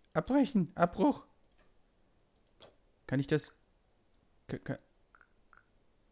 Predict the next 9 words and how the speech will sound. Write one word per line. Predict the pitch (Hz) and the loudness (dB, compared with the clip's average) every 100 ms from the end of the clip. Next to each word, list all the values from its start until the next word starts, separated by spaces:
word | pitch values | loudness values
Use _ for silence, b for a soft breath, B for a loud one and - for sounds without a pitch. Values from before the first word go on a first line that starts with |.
| _ _ _ _ - - _ _ _ | _ _ _ _ -20 -20 _ _ _
ich, | 151 151 | -4 -2
ich | - 139 | -4 -2
möchte, | 165 - | -2 -2
ich, | - - 180 | -10 -10 -8
ich | 170 | -4
möchte | 170 - | -4 -4
hier | 156 | -4
noch | 170 160 | -2 -2
ein, | 160 | -6